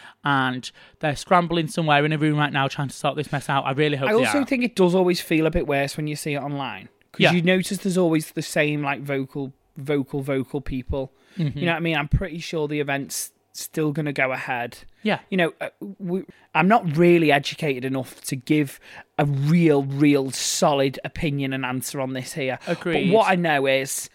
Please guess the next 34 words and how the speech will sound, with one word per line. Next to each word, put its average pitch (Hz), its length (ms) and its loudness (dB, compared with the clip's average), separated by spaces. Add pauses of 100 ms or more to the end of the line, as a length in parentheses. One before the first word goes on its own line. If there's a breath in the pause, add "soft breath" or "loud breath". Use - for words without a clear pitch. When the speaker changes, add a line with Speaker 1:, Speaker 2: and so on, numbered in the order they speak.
(460 soft breath)
Speaker 2:
you 151 220 0
know, 143 400 2 (680)
some 165 320 0
key 196 320 2
funding's 147 560 0
being 135 260 -4
cut - 280 -6
here 131 320 -4
from 135 340 -4 (240 soft breath)
some 147 300 -4
key 156 440 -4
players 131 760 -4
in 135 340 -4 (320 soft breath)
our 135 180 2
community. 131 840 -4 (300 soft breath)
Speaker 1:
I 180 60 -4
know 202 160 -2
that, 196 160 0
Speaker 2:
And 180 120 6
Speaker 1:
like, 208 180 6
Speaker 2:
that 185 80 -8
shouldn't 208 360 0
be 202 140 0
the 180 100 -4
case. 214 540 -2
Speaker 1:
and, 170 140 4
Speaker 2:
That 165 40 4
Speaker 1:
like, 170 180 8
Speaker 2:
just 240 140 -2
shouldn't 269 260 -4
be 269 80 -4
the 285 80 -10
case. 339 340 -4
Speaker 1:
like, 180 280 4